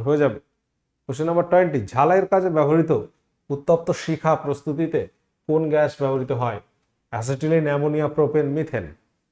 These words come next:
কোশ্চেন নাম্বার টোয়েন্টি, সঠিক উত্তর কি, আহ, কি হবে এখানে? ঝালাইয়ের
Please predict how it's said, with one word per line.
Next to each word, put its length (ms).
কোশ্চেন 260
নাম্বার 240
টোয়েন্টি, 300
সঠিক 300
উত্তর 220
কি, 120
আহ, 600
কি 160
হবে 220
এখানে? 220
ঝালাইয়ের 420